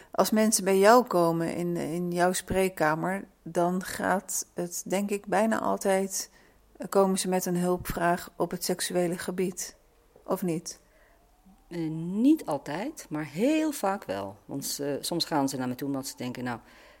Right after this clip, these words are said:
Speaker 2: ze is, eh, relatietherapeut, dus daarvoor gaan we naar de toe. Maar dan zeg ik altijd: Ja, ik,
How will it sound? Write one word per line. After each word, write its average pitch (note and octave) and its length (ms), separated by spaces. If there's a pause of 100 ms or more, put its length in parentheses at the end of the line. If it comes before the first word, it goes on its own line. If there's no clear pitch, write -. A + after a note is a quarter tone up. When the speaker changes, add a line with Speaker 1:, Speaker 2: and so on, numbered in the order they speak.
(180)
Speaker 2:
ze - 200
is, C#3 320
eh, B2 240
relatietherapeut, E3+ 720
dus A#2+ 140
daarvoor C#3+ 960
gaan C#3 260
we C#3 60
naar C#3+ 140
de C#3+ 100
toe. D3 300
Maar C#3 180
dan C#3 100
zeg D3 120
ik D3+ 80
altijd: C#3 280
Ja, C#3 160
ik, C#3 160